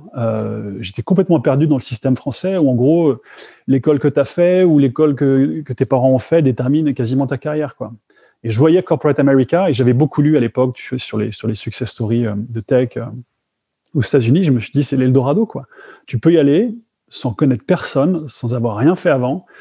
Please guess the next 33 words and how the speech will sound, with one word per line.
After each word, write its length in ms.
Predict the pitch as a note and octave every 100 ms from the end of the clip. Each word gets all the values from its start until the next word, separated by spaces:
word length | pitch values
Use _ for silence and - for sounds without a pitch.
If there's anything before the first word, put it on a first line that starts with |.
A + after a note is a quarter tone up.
| - - -
et 100 | A#2
tu 100 | C3+
vas 60 |
avoir 160 | D3 D3
une 80 | C#3
chance. 380 | B2 A#2 - _ _ _ _ _ _ _ _ _ _ -
Et 40 |
tout 120 | B2 B3+
ce 60 |
que 80 | A#3+
j'imaginais 560 | F#3 F#3+ E3+ E3 E3+ D#3
sur, 300 | - B2 A2
sur, 360 | - A#2+ B2
sur 200 | - B2
Corporate 260 | C3+ B2+ C3+
America, 460 | B2 A#2+ A2+ F#3+
en 160 | D3+ C3+
allant 220 | D3 E3
aux 40 | D3+
États-Unis 400 | - B2 C3 C3+
pour 160 | A#2+
étudier 340 | A#2 A#2+ B2 B2+
et 40 |
ensuite 280 | A2+ - A2+
pour 140 | A#2+
y 40 | A2
travailler, 460 | - A#2 C3 G#3 - - - - _
euh, 200 | B2 A2+
en 140 | A#2 A#2
fait, 180 | D3+ C#3
était 140 | C3+
vrai, 220 | C3+ G#3+
quoi. 200 | - -